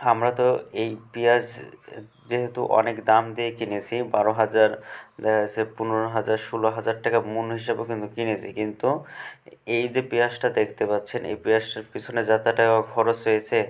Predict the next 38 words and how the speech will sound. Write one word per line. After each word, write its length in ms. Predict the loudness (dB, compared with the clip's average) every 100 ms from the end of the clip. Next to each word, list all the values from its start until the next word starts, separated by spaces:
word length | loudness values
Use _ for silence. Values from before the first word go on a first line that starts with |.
| -8 -20 -20 -20 -4
কিন্তু 320 | -4 -2 -4 -2
এখন 300 | 0 -2 -4 -4
যে 160 | 4 4
দাম, 260 | 6 4 4
এই 120 | 0 -2
রোজার 300 | -2 -2 -2
মাসে 260 | -4 -6 -10
মনে 220 | -8 -6
করেছিলাম 400 | -2 -4 0 -2 -2
যে 80 | -2
দাম 200 | 2 2
অনেকটা 340 | 2 0 -2 0
বেশি 320 | 2 0 -6
হবে, 320 | -8 -2 0 0 -2 -16 -20 _
কিন্তু 260 | -12 -6 -6
সেদিক 360 | 0 0 0 -4
থেকে 220 | -6 -2
তো 120 | 0 2
দামটা 380 | 2 2 -2 -4
হলোই 420 | -2 0 0 2
না। 140 | -2 -4 _ _ _ _ -20 -20 -20 -2
এ 80 | 2
আবার 280 | 4 4 2
এই 200 | 0 -8
মে-, 300 | -8 -10 -12 _
পেঁয়াজটা 380 | -2 -2 0 -4
তুলে 300 | -4 0 0
নিয়ে 240 | 0 -2 -4
এসে 180 | 0 0 0 -12 -18 -18 -2
কাটার 400 | 0 0 -2 0
পরে 220 | 4 4 4
এত 140 | 2
সুন্দর 400 | -2 -4 -4 -4 -2
করে 180 | 0
বাছাই 300 | 2 0 -2
করবো, 220 | -2 2 4
আবার, 340 | 6 4 2 0 -14 -16 -18 _
আহ, 140 | 0